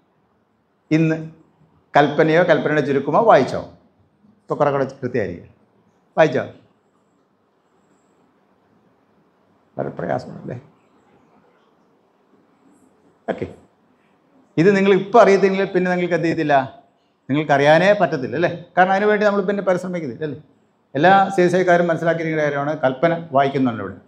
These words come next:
കൽപ്പനയോ കൽപ്പനയുടെ ചുരുക്കമോ? നമ്മുടെ കർത്താവായ യേശു മിശി-, യേശു കർത്താവ് അരുളി ചെയ്ത പ്രകാരം ന്യായപ്രമാണത്തിൻ്റെ പ്രവാചകന്മാരുടെയും ചുരുക്കം. അതൊന്ന് പറയാമോ? കൽപ്പന കർത്താവ് ചുരുക്കി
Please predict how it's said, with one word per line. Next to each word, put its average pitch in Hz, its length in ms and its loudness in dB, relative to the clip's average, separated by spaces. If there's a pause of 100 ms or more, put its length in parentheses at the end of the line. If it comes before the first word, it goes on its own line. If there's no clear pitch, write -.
കൽപ്പനയോ 165 420 0
കൽപ്പനയുടെ 165 380 2
ചുരുക്കമോ? 143 360 0 (840)
നമ്മുടെ 143 240 4
കർത്താവായ 147 560 4
യേശു 147 220 -2
മിശി-, 147 220 -10 (260)
യേശു 127 200 -6
കർത്താവ് 135 340 2 (100)
അരുളി 151 200 0
ചെയ്ത 147 200 0
പ്രകാരം 147 320 4
ന്യായപ്രമാണത്തിൻ്റെ 143 680 0
പ്രവാചകന്മാരുടെയും 147 640 -2
ചുരുക്കം. 254 260 2 (1080)
അതൊന്ന് 156 220 -4
പറയാമോ? 160 320 4 (180)
കൽപ്പന 156 280 2 (520)
കർത്താവ് 160 300 2
ചുരുക്കി 190 240 2